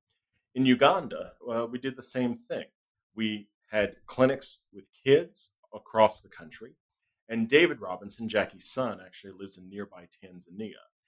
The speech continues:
and he came up for, for some events. So it really helped to make it real for these kids, and it was a much better way to engage than just sort of holding a lecture series on, you know, nonviolence or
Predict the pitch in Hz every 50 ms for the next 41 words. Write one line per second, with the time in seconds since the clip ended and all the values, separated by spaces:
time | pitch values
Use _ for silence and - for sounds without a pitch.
0 | _ - 101 104 107 143 151 147 - 120 107 98 90 - _ _ _ 90 - -
1 | - - - 90 - - 95 92 82 78 - 80 73 _ - - - _ _ _
2 | _ _ - - 143 143 143 139 135 135 160 196 214 196 175 170 139 - - 131
3 | 127 - - - 110 110 107 107 107 104 _ 104 _ _ _ _ _ 98 110 120
4 | 123 120 101 85 - - _ _ _ _ _ _ _ _ _ - 95 95 92 -
5 | - - 101 101 101 104 113 120 123 120 117 113 117 113 123 139 151 147 - -
6 | _ - 127 120 120 113 107 113 113 113 110 - - 104 101 95 92 90 107 107
7 | 110 107 - - - 98 95 107 101 - - 110 104 95 95 92 _ _ _ _
8 | _ _ _ _ _ _ - 117 120 117 120 117 113 113 135 135 135 - - -
9 | 87 - - - 95 90 87 87 87 87 90 87 87 90 90 92 92 92 90 87
10 | 85 85 85 87 98 98 98 101 120 127 113 87 80 78 _ _ - _ 80 82